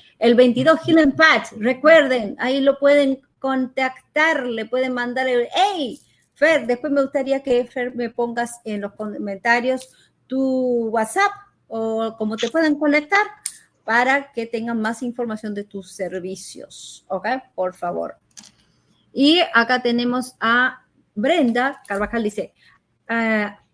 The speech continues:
a mí sana el contacto con la, a ti te sana el contacto con la naturaleza".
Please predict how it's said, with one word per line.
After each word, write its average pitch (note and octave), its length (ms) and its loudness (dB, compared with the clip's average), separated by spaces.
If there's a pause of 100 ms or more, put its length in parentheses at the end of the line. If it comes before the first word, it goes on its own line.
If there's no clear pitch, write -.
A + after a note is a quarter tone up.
a A3 120 -6
mí B3+ 260 0
sana C#4+ 460 -4
el G#3+ 180 -8
contacto A#3+ 600 -6
con G#3+ 100 -2
la, G3 180 -2
a G#3+ 120 -4
ti A#3 120 -6
te A#3 140 -4
sana A#3+ 280 -4
el G#3+ 100 -6
contacto G3+ 500 -6
con F#3+ 120 -4
la F3+ 80 -6
naturaleza". E3 680 -6